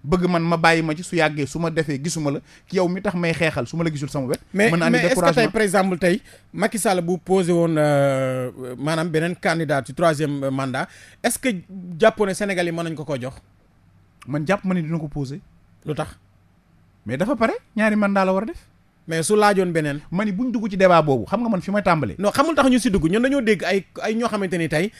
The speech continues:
Speaker 2: seen xel dafa màcc jëm ci mbirum constitution.
Speaker 1: Du mbirum, foofu nga daanoo nag, mbir mi du mbirum constitution,
Speaker 2: Mbirum
Speaker 1: mbirum
Speaker 2: lan?
Speaker 1: peuple la.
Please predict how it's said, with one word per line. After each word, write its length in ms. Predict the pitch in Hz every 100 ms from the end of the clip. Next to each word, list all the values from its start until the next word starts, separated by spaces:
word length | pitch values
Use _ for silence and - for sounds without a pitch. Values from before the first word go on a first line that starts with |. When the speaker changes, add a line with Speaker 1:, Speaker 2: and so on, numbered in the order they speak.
| - - -
Speaker 2:
seen 220 | 240 247
xel 160 | 220 190
dafa 160 | 196
màcc 220 | 196 196 -
jëm 220 | 160 196
ci 80 | 156
mbirum 300 | 180 208 202
constitution. 680 | - 202 202 175 165 160 190
Speaker 1:
Du 60 | 220
mbirum, 360 | 254 233 151
foofu 160 | 139 233
nga 100 | 254
daanoo 320 | 214 214 214
nag, 100 | 196 202
mbir 160 | 202 226
mi 100 | 208
du 60 |
mbirum 180 | 214 208
constitution, 420 | - 190 - 160 165
Speaker 2:
Mbirum 180 | 208
Speaker 1:
mbirum 140 | 185 170
Speaker 2:
lan? 100 | 190
Speaker 1:
peuple 180 | 180
la. 80 | 160